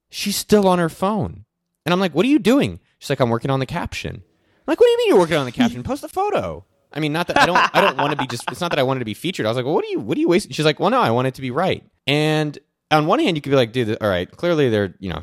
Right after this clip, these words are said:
they're, they're stupid about social media." But no, th-, it was actually the opposite. She was taking it seriously. And she was a professional with it.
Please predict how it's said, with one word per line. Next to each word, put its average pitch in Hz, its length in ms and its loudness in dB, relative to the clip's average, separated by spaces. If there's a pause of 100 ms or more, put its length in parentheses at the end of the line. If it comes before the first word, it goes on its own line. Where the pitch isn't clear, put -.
they're, 85 180 -12 (340)
they're 92 100 -4
stupid 123 380 -2
about 95 160 2
social 101 240 -6
media." 131 300 4
But 113 180 -2 (680)
no, 135 220 4
th-, 107 140 -6
it 127 80 -4
was 127 120 -2
actually 143 260 -2
the 104 100 -4
opposite. - 420 -8
She - 160 -2
was 165 140 0
taking 113 300 -2
it 90 120 -4
seriously. - 760 -2 (480)
And 117 140 0
she 143 220 4
was 135 120 6
a 104 120 2
professional - 1080 -2
with 85 220 -2
it. - 160 -14